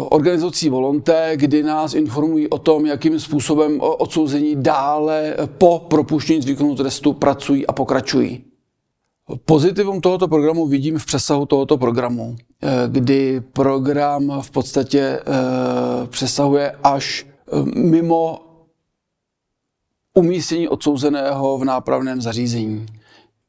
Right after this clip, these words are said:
Věřím, že tento program může napomoct odsouzeným, kteří, kteří ho absolvují a kteří ho berou vážně, kteří se z toho opravdu něco odnesou,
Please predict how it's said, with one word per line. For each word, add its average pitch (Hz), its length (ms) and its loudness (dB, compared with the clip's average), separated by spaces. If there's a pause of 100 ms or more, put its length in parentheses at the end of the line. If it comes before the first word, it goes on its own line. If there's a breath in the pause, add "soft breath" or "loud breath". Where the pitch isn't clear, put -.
Věřím, 165 520 4
že 151 120 -4
tento 165 240 -2
program 151 340 2
může 165 480 0
napomoct 151 640 -2
odsouzeným, 147 720 2
kteří, 135 640 -2
kteří 139 280 2
ho 151 180 -2
absolvují 139 600 2
a 139 100 4
kteří 139 460 0
ho 135 120 -2
berou 131 280 0
vážně, 120 640 -2 (880 soft breath)
kteří 143 300 2
se 139 120 -6
z - 40 -10
toho 143 160 4
opravdu 135 320 0
něco 139 280 0
odnesou, 139 640 0